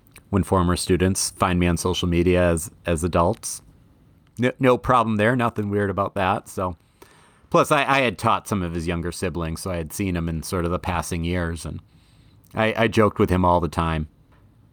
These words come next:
Yeah, I, that, and he was the reason we had to put, um, he was the reason that we had to put a security code on the teacher's lounge. <laughs>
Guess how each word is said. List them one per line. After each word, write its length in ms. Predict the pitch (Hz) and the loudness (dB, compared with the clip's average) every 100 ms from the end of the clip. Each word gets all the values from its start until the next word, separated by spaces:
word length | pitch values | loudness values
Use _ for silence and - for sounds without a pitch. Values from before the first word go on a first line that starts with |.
| _ _ - | _ _ -8
Yeah, 160 | 80 | -6
I, 180 | 76 87 - | -4 -6 -8
that, 300 | 123 147 143 127 | 0 4 4 2
and 80 | |
he 120 | 110 135 | 2 4
was 180 | 117 | 4
the 100 | - | 4
reason 380 | 107 101 98 98 | 4 6 4 4
we 100 | 95 85 | 4 4
had 220 | 92 76 | 2 0
to 80 | 92 | 2
put, 420 | - 92 87 - | 2 0 -6 -2
um, 440 | 85 85 80 - - _ _ - - | 0 0 -2 -8 -12 _ _ -20 -20
he 140 | - 123 | 2 4
was 140 | 110 | 4
the 100 | 107 | 4
reason 380 | 98 98 87 98 | 4 4 4 4
that 100 | 90 | 4
we 120 | 90 | 2
had 240 | 76 87 80 | 2 2 2
to 80 | 95 | 2
put 260 | - 90 | 2 2
a 60 | 82 | 0
security 560 | - 104 - 85 85 87 | 0 -2 0 2 2 2
code 320 | - 90 92 | 2 2 4
on 140 | 90 | 4
the 80 | 85 | 2
teacher's 440 | - 82 - 95 | 0 -2 0 0
lounge. 460 | 95 90 95 101 - - _ | 2 4 2 0 -4 -18 _
<laughs> 0 | - | -10